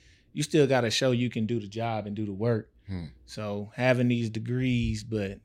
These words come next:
Speaker 1: it's cool and it helps put you in a position to, but if you don't got no work behind your name, they'll never put you in that position.
Speaker 2: Hmm.
Speaker 1: So, um, get a nice opportunity to really do something out here.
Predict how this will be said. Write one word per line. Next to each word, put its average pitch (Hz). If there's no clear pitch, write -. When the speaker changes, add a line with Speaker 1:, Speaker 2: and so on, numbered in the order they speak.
Speaker 1:
it's 107
cool 143
and 113
it 110
helps 123
put -
you 131
in 120
a 110
position 120
to, 120
but 110
if 104
you 131
don't 120
got 113
no 107
work 139
behind 113
your 104
name, 107
they'll 123
never 117
put 117
you 113
in 110
that 101
position. 104
Speaker 2:
Hmm. 92
Speaker 1:
So, 107
um, 101
get 131
a 123
nice 147
opportunity 156
to 127
really 143
do 156
something 120
out 113
here. 104